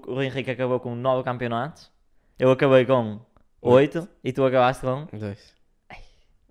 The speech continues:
Speaker 2: Não vou, não vou comentar essa.
Speaker 1: Como é que é? Como é que te sentes por acabar com dois? Ex-jogador
Speaker 2: Ah,
Speaker 1: profissional do
Speaker 2: ex-jogador
Speaker 1: Felgueiras.
Speaker 2: profissional de futo-, futebol, pá.
Speaker 1: Acho que é o
Speaker 2: Sinto,
Speaker 1: menino que tem mais escolas.
Speaker 2: sinto-me derrotado. Não, não sou.
Speaker 1: Não é?
Speaker 2: Não.
Speaker 1: O Henrique tem mais?
Speaker 2: O Henrique tem mais. Mas não é por aí, pá.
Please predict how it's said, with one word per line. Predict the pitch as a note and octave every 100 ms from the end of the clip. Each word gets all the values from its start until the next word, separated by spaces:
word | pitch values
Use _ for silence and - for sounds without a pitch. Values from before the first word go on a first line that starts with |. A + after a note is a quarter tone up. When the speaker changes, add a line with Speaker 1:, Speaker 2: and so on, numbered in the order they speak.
| _
Speaker 2:
Não | G#2+ G#2+
vou, | G2+ G2 E2
não | G#2+
vou | A2 G#2
comentar | G#2 G#2 G2 G#2
essa. | G2+ -
Speaker 1:
Como | D3 C#3+
é | B2+
que | A#2
é? | G#2
Como | D3
é | C3+
que |
te | B2
sentes | - G#2 G#2
por | B2+
acabar | B2 B2 A#2+
com | B2+
dois? | A2 G#2+ - _ _ -
Ex-jogador | C#3+ C3 C3 B2
Speaker 2:
Ah, |
Speaker 1:
profissional | A#2+ C#3+ B2+ C3+ A#2+
do |
Speaker 2:
ex-jogador | A#2+ B2+ C3 B2
Speaker 1:
Felgueiras. | B2 C3+
Speaker 2:
profissional | B2+ - C3+
de | F#2
futo-, | -
futebol, | - A#2+ B2 B2
pá. | - G2 - _ _
Speaker 1:
Acho | - B2
que | C3+
é |
o |
Speaker 2:
Sinto, | C#3
Speaker 1:
menino | C#3 C3+
que | C#3
tem | C3
mais | C3+ C3
escolas. | B2 A#2+ F3 - _ _
Speaker 2:
sinto-me | - B2 B2 B2
derrotado. | A#2 A2 - A2+ A2+ B2
Não, | B2+ A#2 G2+
não | G#2 G#2
sou. | B2+ G2+
Speaker 1:
Não | A2 A2
é? | C3 E3 -
Speaker 2:
Não. | G#2+
Speaker 1:
O | A#2+
Henrique | A#2 A2+
tem | A2+
mais? | A2+ A#2+
Speaker 2:
O |
Henrique | A#2 -
tem | B2
mais. | A#2 G#2 G#2+ - _ _
Mas | C#3+ B2+
não | A#2+
é | A#2
por | A2+ A#2
aí, | G#2+ G#2
pá. | G#2 G2